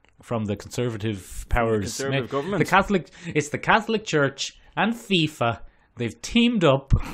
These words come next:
Speaker 1: <laughs> to ruin me seeing this film.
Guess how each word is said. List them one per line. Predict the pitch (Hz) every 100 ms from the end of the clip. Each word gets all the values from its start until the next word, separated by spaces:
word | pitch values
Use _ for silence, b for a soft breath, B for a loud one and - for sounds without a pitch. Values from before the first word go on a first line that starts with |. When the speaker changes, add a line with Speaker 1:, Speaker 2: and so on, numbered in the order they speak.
| -
Speaker 1:
<laughs> | - - - -
to | 123
ruin | 117 131 208 220 190
me | 156 156
seeing | 143 156 147 139
this | 131 120
film. | 139 127 95